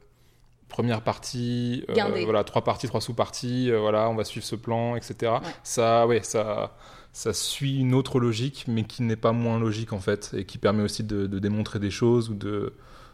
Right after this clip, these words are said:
Speaker 1: de, de réfléchir à, à des choses, quoi.
Speaker 2: Ouais.
Speaker 1: Mm.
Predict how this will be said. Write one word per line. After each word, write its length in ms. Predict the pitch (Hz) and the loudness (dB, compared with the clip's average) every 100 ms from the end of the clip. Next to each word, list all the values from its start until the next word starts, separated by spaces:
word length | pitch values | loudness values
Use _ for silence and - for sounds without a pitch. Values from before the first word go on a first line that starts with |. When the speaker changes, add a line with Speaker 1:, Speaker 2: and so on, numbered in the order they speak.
| - | -8
Speaker 1:
de, 280 | 113 95 92 | -2 0 0
de 360 | 92 - - - - - - | -2 -4 -4 -6 -8 -10 -8
réfléchir 500 | - 98 101 - 110 | -6 -4 -2 0 0
à, 360 | 98 98 104 110 | 0 -2 -4 -4
à 60 | 104 | -4
des 80 | 101 | -4
choses, 240 | - 117 | -4 -6
quoi. 200 | - 117 - - | -6 -12 -12 -10
Speaker 2:
Ouais. 140 | 190 | -6
Speaker 1:
Mm. 40 | 147 | -6